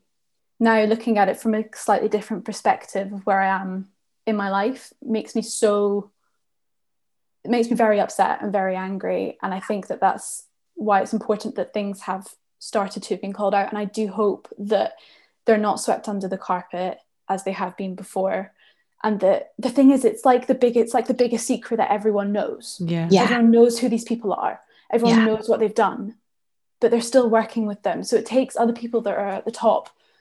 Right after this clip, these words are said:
Speaker 1: who aren't perpetuating this abuse to go, "I'm not gonna work with them."
Speaker 3: Yeah. Do you know what? I wrote that down, Kathy, and I think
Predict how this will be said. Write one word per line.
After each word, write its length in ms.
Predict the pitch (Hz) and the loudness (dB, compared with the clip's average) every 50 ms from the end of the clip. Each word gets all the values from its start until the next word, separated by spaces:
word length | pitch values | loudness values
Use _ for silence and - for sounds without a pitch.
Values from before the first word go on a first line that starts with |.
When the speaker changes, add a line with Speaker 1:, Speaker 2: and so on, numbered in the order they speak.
| _ _ _ _ _ _ _ - | _ _ _ _ _ _ _ 0
Speaker 1:
who 420 | 226 240 233 220 214 208 202 202 - _ _ _ _ _ _ _ _ _ - | 2 4 4 4 2 0 -4 -6 -10 _ _ _ _ _ _ _ _ _ 2
aren't 240 | 226 240 254 262 - | 4 4 4 2 0
perpetuating 640 | 226 - - - 180 - - - 180 185 - 202 185 | -4 -10 -10 -10 -10 -8 -8 -8 -8 -8 -8 -10 -10
this 160 | 185 - - | -10 -10 -12
abuse 440 | 226 - - - - 226 - - - | -12 -10 -10 -10 -10 -10 -12 -10 -8
to 80 | - 233 | -4 0
go, 420 | - 202 196 190 - 202 196 _ _ _ _ _ _ _ - | 0 0 0 0 -4 -4 -6 _ _ _ _ _ _ _ -2
"I'm 140 | - 233 233 | 2 4 6
not 100 | 233 233 | 6 4
gonna 140 | 233 226 220 | 4 2 2
work 240 | 233 214 - - | 2 2 2 0
with 140 | - - - | -8 -12 -10
them." 260 | - - - 214 - _ _ _ _ _ _ _ _ _ _ _ - | -10 -8 -8 -10 -14 _ _ _ _ _ _ _ _ _ _ _ 2
Speaker 3:
Yeah. 260 | 202 190 185 180 - - | 2 4 2 0 -2 0
Do 100 | - 254 | 2 4
you 60 | 247 | 6
know 100 | 254 269 | 6 6
what? 140 | 277 254 - | 6 6 4
I 80 | 196 202 | 4 4
wrote 260 | 208 220 220 180 - | 4 2 2 2 0
that 180 | 190 180 - | -4 -6 -6
down, 380 | - 185 175 196 202 202 196 180 | -6 -6 -4 -4 -2 -2 -4 -4
Kathy, 320 | - - 170 - - - | -6 -10 -12 -10 -6 -4
and 140 | 180 175 180 | -4 -4 -4
I 20 | 180 | -4
think 300 | - 254 240 220 - | -2 0 0 0 -2